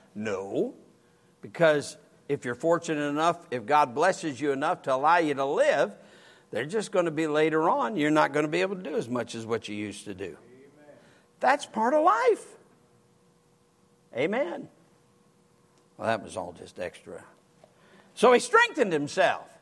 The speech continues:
Bible says in Second Chronicles twenty-three one, Jehoiada strengthened himself. In chapter fifteen and verse eight, Amaziah strengthened himself.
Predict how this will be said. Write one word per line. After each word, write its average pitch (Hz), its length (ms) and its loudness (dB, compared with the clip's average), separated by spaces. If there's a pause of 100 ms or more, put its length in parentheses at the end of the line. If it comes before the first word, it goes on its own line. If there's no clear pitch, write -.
(300)
Bible 139 340 6
says 175 400 4
in 135 100 -4
Second 143 300 2
Chronicles 160 420 2
twenty-three 165 480 2
one, 202 340 4
Jehoiada 165 680 4 (360)
strengthened 180 520 0
himself. 113 540 -4 (540)
In 151 100 -16
chapter 165 380 2
fifteen 175 400 0
and 170 100 -2
verse 175 260 2
eight, 208 360 6
Amaziah 214 840 4 (300)
strengthened 254 600 0
himself. 123 640 -2